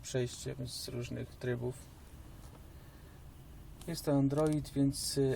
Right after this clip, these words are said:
aplikacje, y, można sobie pozgrywać, y, z internetu. Typowo takie. Jeszcze chwilkę poczekam, aż się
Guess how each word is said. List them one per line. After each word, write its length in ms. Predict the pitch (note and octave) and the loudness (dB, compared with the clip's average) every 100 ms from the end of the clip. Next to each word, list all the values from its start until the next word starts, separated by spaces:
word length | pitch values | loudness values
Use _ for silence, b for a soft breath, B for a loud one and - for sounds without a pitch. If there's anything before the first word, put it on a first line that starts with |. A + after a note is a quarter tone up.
| - | 4
aplikacje, 880 | C3+ - C3 C#3+ C3+ - C3+ C3 B2+ B B C#3 | 2 2 2 4 4 4 4 4 2 B B 2
y, 160 | B2+ | 6
można 300 | C3 B2+ B2+ | 6 4 2
sobie 260 | A#2+ B2 B2 | 0 0 0
pozgrywać, 840 | B2 A#2+ B2 B2 B2 B2 - - | 0 -2 2 2 2 0 -2 -2
y, 500 | C3 - - B2 B2 C3 | 0 0 0 -2 -2 0
z 80 | |
internetu. 800 | C3 B2+ B2 B2+ C3 B2+ - B2+ - B B B B B - | 2 2 4 4 2 2 0 -2 -4 B B B B B -4
Typowo 480 | E3 - C#3+ C3 C3 | -2 6 6 6 4
takie. 520 | - B2+ - B2+ B2+ - - - | 2 0 4 4 2 -2 -10 -10
Jeszcze 240 | D3 - - | -8 -6 -6
chwilkę 360 | - A#2+ A#2+ | -6 -8 -8
poczekam, 520 | - - B2 - B2 | -6 -6 -6 -4 -2
aż 240 | B2 B2+ - | -2 -4 -6
się 120 | C#3+ | -6